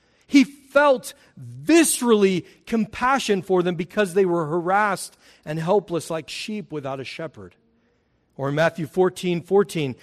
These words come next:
when he went ashore, he saw a great crowd and he had compassion on them and healed their sick. Or in Matthew fifteen thirty-two, then Jesus called his disciples to him and said, "I have compassion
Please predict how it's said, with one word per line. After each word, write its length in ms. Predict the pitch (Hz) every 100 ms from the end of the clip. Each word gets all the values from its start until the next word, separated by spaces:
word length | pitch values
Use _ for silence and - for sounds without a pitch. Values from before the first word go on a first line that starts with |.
| - _
when 120 | 180 180
he 80 |
went 220 | 196 214 233
ashore, 340 | - 254 247
he 80 | 226
saw 260 | - 233
a 60 | 214
great 300 | 156 220 226
crowd 420 | - 220 226 233
and 140 | 202 190
he 120 | 185
had 260 | 196 196 - _ -
compassion 920 | 214 202 - - 233 277 262 - 208
on 200 | 170 160
them 200 | 156 147 - -
and 160 | 180
healed 480 | 165 - 233 214 151
their 160 | 151 139
sick. 480 | - 185 147 - - _ _ _ _ _ _ _ -
Or 160 | 117
in 80 | 127
Matthew 380 | 147 151 151 151
fifteen 600 | - 180 - - 165 156
thirty-two, 600 | - 165 147 - 196 175 - -
then 200 | - 208 196
Jesus 420 | 202 202 190 -
called 360 | - 220 233
his 140 | 190 190
disciples 560 | 190 170 208 240 208 -
to 120 | 196
him 80 | 180
and 100 | 160
said, 240 | 185 180 - - _
"I 340 | - 247 294 311
have 520 | 247 254 277 294 240
compassion 920 | - 247 - 254 262 285 - 175 156